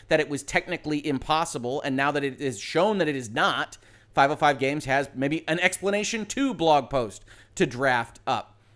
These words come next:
Not long after, this accidental upgrade was revoked. Okay, so thirteen hours ago and throughout the day, I was able to download Control from the Ultimate Edition store page,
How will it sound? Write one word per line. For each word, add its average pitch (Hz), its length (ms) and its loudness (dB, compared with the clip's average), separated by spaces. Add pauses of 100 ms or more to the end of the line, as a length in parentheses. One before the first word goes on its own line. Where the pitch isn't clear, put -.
(200)
Not 202 280 8
long 240 260 6
after, 160 380 2
this 156 260 -4
accidental 156 580 2
upgrade 135 440 -2
was 123 200 -4
revoked. 120 600 -6 (280)
Okay, 165 360 2
so 135 160 -4
thirteen 156 420 -2
hours 185 300 2
ago 170 260 0
and 160 100 -2
throughout 113 280 -4
the 104 40 -10
day, 165 300 4
I 143 80 4
was 123 160 -4
able 120 160 -4
to 117 100 -10
download 175 480 0
Control 147 380 -4
from 139 160 -8
the 123 100 -4
Ultimate 123 320 -4
Edition 110 360 -8
store 185 260 -2
page, 165 400 0